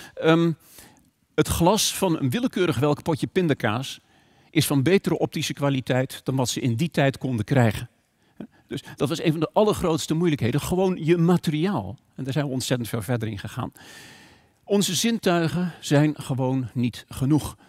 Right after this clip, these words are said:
En of je dat nou op deze manier doet of op de manier zoals, ehm, Leonardo dat deed, ehm, je hebt een stukje zintuig. Je krijgt datgene wat het heelal je aanbiedt daardoor naar binnen.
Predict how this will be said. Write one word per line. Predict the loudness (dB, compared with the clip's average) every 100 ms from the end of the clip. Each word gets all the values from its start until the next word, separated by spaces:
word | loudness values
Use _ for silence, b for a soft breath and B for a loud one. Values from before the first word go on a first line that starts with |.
| b
En | -10
of | -6
je | -4
dat | -4
nou | -4
op | 0
deze | 2 2 2
manier | 2 2
doet | 2 0
of | 0
op | -2
de | -2
manier | 0 2 0
zoals, | 0 0 0 -2 B B
ehm, | -6 -2 0 -2 -4 -10 -16 _ -18 -10
Leonardo | -4 -2 2 2 2 -2
dat | 0 0
deed, | 0 -2 -10 B B B
ehm, | -12 -14 B
je | 4 6
hebt | 6 4 0 -4 -2
een | 0
stukje | 0 -4 -4 -4 -4
zintuig. | -4 -6 -4 -2 -2 -4 -10 _ B B
Je | 0
krijgt | 2 4 2 0 0
datgene | -2 0 2 2 2
wat | -2
het | 0
heelal | 2 4 2
je | 0
aanbiedt | 0 0 0 -2 0
daardoor | 2 0 -2 -4
naar | -4
binnen. | 0 0